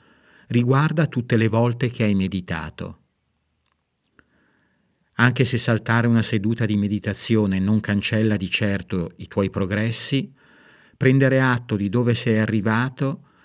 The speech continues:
ti spronerà a meditare comunque, così che tu possa continuare a vedere gli stessi progressi.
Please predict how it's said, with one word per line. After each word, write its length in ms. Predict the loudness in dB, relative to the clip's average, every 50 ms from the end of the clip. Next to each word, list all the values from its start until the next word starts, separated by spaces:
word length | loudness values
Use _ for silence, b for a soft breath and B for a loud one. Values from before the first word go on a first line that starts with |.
| b b b
ti 120 | -6 -6
spronerà 540 | -6 -4 2 4 6 6 6 4 4 2 2
a 120 | 0 2
meditare 640 | 4 2 2 2 0 -4 -2 -2 -2 0 -2 -4 -4
comunque, 840 | -2 0 2 2 2 2 2 0 0 -2 -2 -4 -8 -8 -8 -10 _ _ _ _ _ _ _ _ _ _ _
così 320 | -4 -4 -2 0 0 -2
che 140 | 0 0 -2
tu 140 | -2 -2 -4
possa 340 | -2 -2 -4 -2 -4 -6 -2
continuare 580 | 0 -2 -2 0 0 0 2 2 2 0 0
a 40 | -2
vedere 460 | -2 -4 -2 0 0 0 0 0 0
gli 180 | -2 0 -2 -2
stessi 540 | -4 -4 -2 -2 -2 -2 -2 -4 -4 -4 -4
progressi. 880 | -2 -4 -4 -2 -2 -4 -6 -6 -8 -8 -8 -8 -8 -10 -12 -14